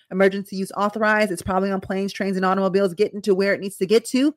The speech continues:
So we'll talk about this more, but I wanted to let you know it's on the way. It's on the way, guys, okay? I'm Nurse Alice. I wanna thank you so much for tuning in and listening. I love talking to you guys. As a nurse, it's important to me that my fellow colleagues,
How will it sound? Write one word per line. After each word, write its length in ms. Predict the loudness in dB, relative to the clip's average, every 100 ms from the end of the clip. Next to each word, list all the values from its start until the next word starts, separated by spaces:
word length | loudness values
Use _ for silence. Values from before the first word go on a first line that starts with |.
| _ -20 _
So 140 | -2
we'll 100 | 0
talk 280 | 0 -2 -2
about 260 | -2 -2 -4
this 180 | -10
more, 240 | -6 -2 -2
but 240 | -2 -2 0
I 100 | 0
wanted 360 | 0 -2 -4
to 100 | -8 -14 _
let 280 | -8 -6 -6
you 40 | -8
know 220 | -6 -8 _ _
it's 180 | -14 -14 -10
on 240 | -8 -6
the 80 | -8
way. 300 | -10 -14 _ _ _ _ _ _
It's 120 | -10
on 100 | -8
the 60 | -6
way, 140 | -8
guys, 320 | -10 -12 -16 -18
okay? 340 | -10 -4 -4 -6 _
I'm 160 | 0 0
Nurse 180 | 0 2
Alice. 420 | 2 2 0 -4
I 40 |
wanna 180 | -6 -4
thank 200 | -6 -8
you 60 | -6
so 140 | -4
much 180 | -4 -6
for 100 | -8
tuning 260 | -6 -6
in 100 | -4
and 80 | -4
listening. 480 | -4 -4 -4 -4 -2 0
I 140 | 2
love 520 | 0 -2 0 0 -2
talking 380 | -2 -6 -6 -10
to 120 | -6
you 80 | -4
guys. 300 | -2 -2 -2 -6 _ _ _
As 200 | 4 4
a 60 | 2
nurse, 280 | 0 0
it's 160 | -2 -8
important 260 | -4 -4 -4
to 60 |
me 160 | -4 -2
that 180 | -4 -4
my 320 | -4 -4 -6 -4
fellow 320 | -2 -2 -6
colleagues, 680 | -10 -4 -2 0 -2 -4 -12